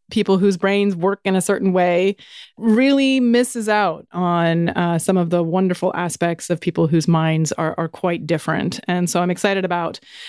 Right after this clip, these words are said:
highlighting some of that work. We did talk to Sarah Hendren this year on What Can a Body Do is her book about, uh, about the built world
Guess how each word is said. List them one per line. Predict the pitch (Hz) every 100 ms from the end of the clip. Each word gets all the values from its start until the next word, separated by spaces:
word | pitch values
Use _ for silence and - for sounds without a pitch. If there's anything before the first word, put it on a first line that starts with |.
| -
highlighting | - 208 202 190
some | 185
of | 175
that | 226 262
work. | 226 220 214 202
We | 196
did | 190
talk | 185 185
to | -
Sarah | 170 - 175 170 170
Hendren | - 175 170 170 165 180 185
this | 185 185 -
year | 190 175 170 175 - - - _
on | - 175 165 165
What | 180
Can | 180
a | 175
Body | 170 165
Do | 165 175 170
is |
her | 151 170
book | 156 151 147
about, | 175 160 151 147 -
uh, | - 165 151
about | 160 160
the | 160
built | 175 156
world | 160 160 156 151 160